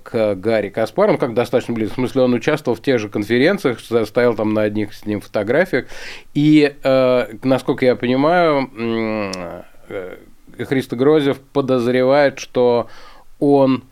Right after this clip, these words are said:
э, в том числе был обучен, э, вот этим, э, способом убийства,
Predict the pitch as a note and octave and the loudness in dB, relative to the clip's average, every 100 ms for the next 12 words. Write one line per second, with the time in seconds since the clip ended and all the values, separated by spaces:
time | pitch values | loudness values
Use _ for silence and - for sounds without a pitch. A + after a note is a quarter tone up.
0 | _ - - A#2 A#2+ A2 - B2+ - C3 | _ -18 -8 -4 -2 -2 -2 -4 -2 -2
1 | A#2+ A#2 A#2+ A2 A2 B2+ A#2+ B2+ A2+ A2 | 0 0 0 0 -2 -4 -4 -2 -2 -4
2 | G2+ A2 G#2+ G#2 A#2 A#2 G#2+ G2+ - G#2 | -4 -4 -4 -4 -4 -4 -4 -6 -6 -4
3 | G2+ G2 F#2+ - - A#2+ - G#2 G#2 G2+ | -4 -4 -8 -8 -4 -2 -2 -4 -4 -4
4 | G#2 G#2+ B2 B2 - A2 | -4 -2 0 -2 -2 -2